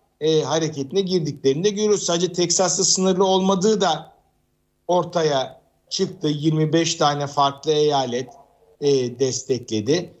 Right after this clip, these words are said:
ve Biden'ın hiçbir ü-, ultimatomunu, işte, yirmi dört saat verdi, şu, e, o şeyleri durduracaksınız, kaldıracaksınız, sınıra çektiğiniz,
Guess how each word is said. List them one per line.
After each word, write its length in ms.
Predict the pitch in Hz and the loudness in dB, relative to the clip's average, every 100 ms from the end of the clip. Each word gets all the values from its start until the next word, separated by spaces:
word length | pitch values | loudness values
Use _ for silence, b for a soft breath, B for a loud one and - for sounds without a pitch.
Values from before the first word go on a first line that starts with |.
| _ - | _ -2
ve 160 | 135 127 | -2 2
Biden'ın 560 | 131 139 139 143 165 | 2 0 -2 -4 -4
hiçbir 520 | 156 202 220 170 160 - - | -4 -6 -6 -2 -2 -2 -4
ü-, 180 | 151 147 - | 0 0 -2
ultimatomunu, 1080 | 170 170 165 165 147 139 143 123 120 165 165 - _ | 0 0 2 2 2 0 0 0 0 0 -2 -12 _
işte, 160 | - 156 | -2 0
yirmi 380 | 151 139 143 | 2 2 2
dört 220 | 139 143 - | 2 0 0
saat 400 | 147 143 143 139 | 0 0 0 -2
verdi, 320 | 139 139 139 | -2 -2 -6
şu, 260 | - 113 | -8 -6
e, 180 | 139 135 | -4 -2
o 260 | 131 139 139 | 0 2 0
şeyleri 500 | - 139 135 143 135 | 0 0 2 2 2
durduracaksınız, 800 | 135 135 131 139 131 - 147 - | -2 -2 0 0 0 -2 -2 0
kaldıracaksınız, 960 | 139 131 131 139 135 131 - 147 143 | 2 2 2 0 0 -2 -4 -4 -4
sınıra 380 | - 139 139 135 | -4 0 2 0
çektiğiniz, 680 | 135 143 135 135 135 135 - | 0 -2 -2 -2 0 0 -2